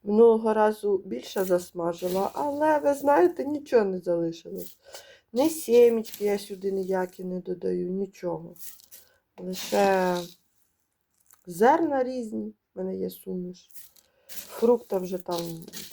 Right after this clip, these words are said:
це і в каші йшли. Хлоп'я теж в каші йшли. Ну, це все можна надо добавляти.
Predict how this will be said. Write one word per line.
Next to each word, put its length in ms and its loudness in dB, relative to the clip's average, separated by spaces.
це 220 -6
і 80 -8
в 140 -16
каші 380 -4
йшли. 500 -10
Хлоп'я 540 0
теж 360 -8
в 100 -20
каші 400 -8
йшли. 360 -6
Ну, 80 -6
це 120 -10
все 220 -6
можна 320 -2
надо 280 -2
добавляти. 720 -6